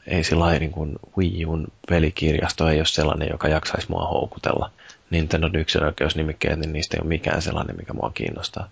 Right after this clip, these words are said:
Pelkästään sen tabletin takia mä en viitti lähteä ostamaan tota peliä, mutta se, että jos mä pystyn sitten pelaamaan jotain Infamousia sillä lailla, että pistän sen käyntiin tohon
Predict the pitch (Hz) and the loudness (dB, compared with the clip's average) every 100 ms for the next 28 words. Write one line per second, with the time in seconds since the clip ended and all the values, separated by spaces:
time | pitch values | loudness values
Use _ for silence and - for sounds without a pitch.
0 | - 87 76 90 - 80 80 90 85 80 | 0 0 2 0 2 0 2 2 2 2
1 | 71 73 73 - 80 82 82 78 85 - | 0 -2 -2 -2 0 0 -2 -4 -6 0
2 | 82 80 - 80 82 - - - - - | 2 2 0 0 -2 -4 -6 -6 -10 -8
3 | 69 52 78 82 - - 80 - 85 80 | -6 -4 -6 -4 -4 0 0 0 -2 -4
4 | - 90 85 - 85 82 82 85 85 85 | -6 -6 -6 -2 0 0 0 -2 -2 -2
5 | 82 82 82 - 82 78 78 82 80 80 | -2 0 -2 0 0 0 0 0 0 0
6 | 80 76 76 78 - - 82 - 80 80 | 0 0 0 -4 -4 -4 -2 0 -2 0
7 | 82 78 80 78 85 82 | 0 0 -2 0 -2 -2